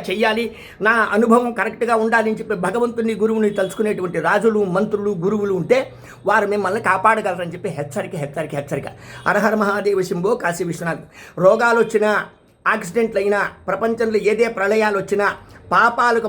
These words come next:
మాత్రమే ప్రళయాలు వస్తాయి. పాపాలు తగ్గించుకుని పుణ్యమైన పనులు గాన చేసి, భగవంతుని గాన ఈశ్వర సేవలో ఉండే, గోసేవ చేస్తే, ఆవులను, దూడలను, ఎద్దులను, సాధువులను, సద్భక్తులను గాన సంరక్షిస్తే, వారికి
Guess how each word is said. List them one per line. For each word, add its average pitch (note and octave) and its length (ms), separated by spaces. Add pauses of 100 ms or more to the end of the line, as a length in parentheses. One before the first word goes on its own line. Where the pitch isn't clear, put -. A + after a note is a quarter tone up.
మాత్రమే G#3+ 320 (100)
ప్రళయాలు G#3 380
వస్తాయి. F#3+ 320 (340)
పాపాలు A#3 480
తగ్గించుకుని G#3 440 (100)
పుణ్యమైన A3+ 400
పనులు G#3 320
గాన G3 120 (120)
చేసి, A3 180 (100)
భగవంతుని A3 520
గాన G3+ 100 (180)
ఈశ్వర G#3+ 280 (120)
సేవలో G3+ 360
ఉండే, F#3 140 (140)
గోసేవ A3+ 420 (120)
చేస్తే, G3+ 300 (580)
ఆవులను, A3 440 (200)
దూడలను, G#3+ 460 (260)
ఎద్దులను, G#3+ 420 (440)
సాధువులను, A3 600 (400)
సద్భక్తులను A3+ 720
గాన G#3+ 140 (140)
సంరక్షిస్తే, A3+ 680 (520)
వారికి A3 280